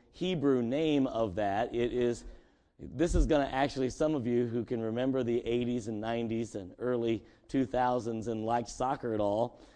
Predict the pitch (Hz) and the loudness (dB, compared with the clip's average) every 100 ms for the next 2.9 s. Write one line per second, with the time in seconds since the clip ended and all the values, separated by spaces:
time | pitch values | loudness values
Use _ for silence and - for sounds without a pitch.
0 | - - 127 113 143 123 - 165 135 113 | -16 -2 0 2 2 0 0 0 2 0
1 | 107 - 160 139 92 78 73 _ _ _ | -2 -2 0 0 -2 -6 -16 _ _ _
2 | _ _ _ _ 165 170 117 80 | _ _ _ _ -2 0 0 -4